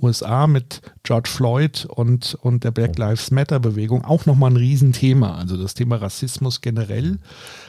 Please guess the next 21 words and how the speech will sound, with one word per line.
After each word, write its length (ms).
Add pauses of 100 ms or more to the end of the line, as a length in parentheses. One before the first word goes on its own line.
(160)
als 420 (160)
Basis 640
dieser 300
Strukturen, 720
die 180
dann 240
in 200
ihrer 460
höchsten 400
Radikalisierung 1120
eben 300
auch 200
zu 160
diesen 260
abscheulichen 760 (560)
Taten 440
führt. 400
Und 300
natürlich 280
das 180
gleiche 640